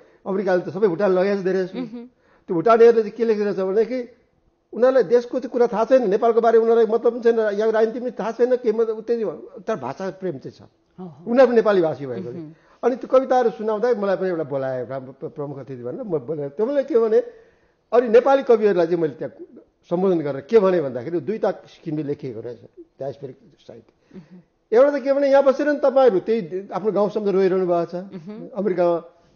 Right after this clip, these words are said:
Speaker 1: यहाँको समस्या तपाईँहरूले बुझ्नै भएको छैन।
Speaker 2: हजुर।
Speaker 1: जस्तो मेरो, तपाईँहरूले, म एउटा, मेरो आफ्नै कविता सङ्ग्रह, कविता म अमेरिका छ, त्यो पढ्ने
Speaker 2: मह्म।
Speaker 1: सल्लाह पनि दिन्छु।
Speaker 2: मह्म।
Speaker 1: त्यहाँ मैले नेपालको बारे केही पनि लेखेको छैन, सबै अमेरिकामा दुःख, नेपालीहरूले दुःख पाएको बारे लेखेको छु।
Speaker 2: मह्म।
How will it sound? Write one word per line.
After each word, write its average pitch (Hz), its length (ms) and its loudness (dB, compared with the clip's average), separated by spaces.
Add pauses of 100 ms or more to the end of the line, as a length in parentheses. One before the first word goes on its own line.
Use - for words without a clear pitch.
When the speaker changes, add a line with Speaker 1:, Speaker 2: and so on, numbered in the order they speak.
Speaker 1:
यहाँको 226 300 2
समस्या 220 340 -2
तपाईँहरूले 180 460 0 (100)
बुझ्नै 170 320 -2
भएको 147 200 -2
छैन। 135 300 -10 (120)
Speaker 2:
हजुर। 156 240 -18 (680)
Speaker 1:
जस्तो 208 280 0
मेरो, 220 240 6
तपाईँहरूले, 208 420 0
म 180 200 0
एउटा, 165 160 0
मेरो 170 240 2
आफ्नै 208 240 0
कविता 165 300 -2
सङ्ग्रह, 143 280 -8
कविता 175 360 -2
म 156 100 -4
अमेरिका 135 360 -6
छ, 127 100 -14
त्यो 135 180 -8
पढ्ने 165 260 -2
Speaker 2:
मह्म। 180 100 -6
Speaker 1:
सल्लाह 135 220 -6
पनि 120 180 -12
दिन्छु। 107 260 -20
Speaker 2:
मह्म। 165 440 -18
Speaker 1:
त्यहाँ 202 160 2
मैले 196 320 -2
नेपालको 175 400 -2
बारे 160 200 0
केही 165 160 -6
पनि 170 120 -6
लेखेको 131 200 -4
छैन, 180 140 -10
सबै 180 300 -8
अमेरिकामा 151 500 -4
दुःख, 123 300 -16
नेपालीहरूले 143 640 -4
दुःख 143 180 -8
पाएको 131 320 -8
बारे 117 180 -14
लेखेको 123 220 -20
छु। - 180 -18
Speaker 2:
मह्म। 175 340 -12